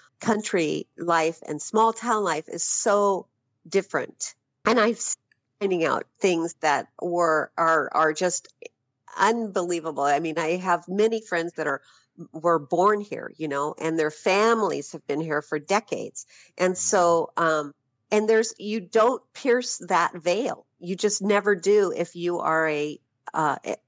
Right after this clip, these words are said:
you know, a local, which I'm considered a local, um, but not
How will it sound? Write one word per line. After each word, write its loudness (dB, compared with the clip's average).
you 0
know, 4
a 2
local, 2
which -4
I'm -2
considered -2
a -2
local, -2
um, 2
but 0
not 0